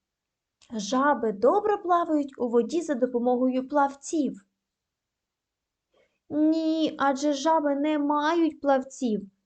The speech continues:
Жаби мають кінцівки. Отже, перше твердження «на суходолі безхвості земноводні пересуваються здебільшого стрибками» є правильним твердженням.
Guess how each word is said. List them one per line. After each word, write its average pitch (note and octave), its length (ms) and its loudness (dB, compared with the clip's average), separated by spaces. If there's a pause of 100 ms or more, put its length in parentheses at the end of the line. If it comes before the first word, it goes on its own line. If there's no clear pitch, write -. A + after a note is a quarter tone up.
(120)
Жаби G3+ 540 0
мають F#4+ 520 -2 (260)
кінцівки. C#4 1000 -2 (400)
Отже, C4 500 2
перше D4 460 0
твердження B3+ 880 0 (340)
«на G#4+ 160 -2
суходолі D#4+ 600 0
безхвості B3 680 -2
земноводні A#3 720 2
пересуваються E4+ 800 -2
здебільшого C4 560 -4
стрибками» A#3+ 680 -4 (540)
є G#3 440 0
правильним C4 1080 0
твердженням. G#3 760 -4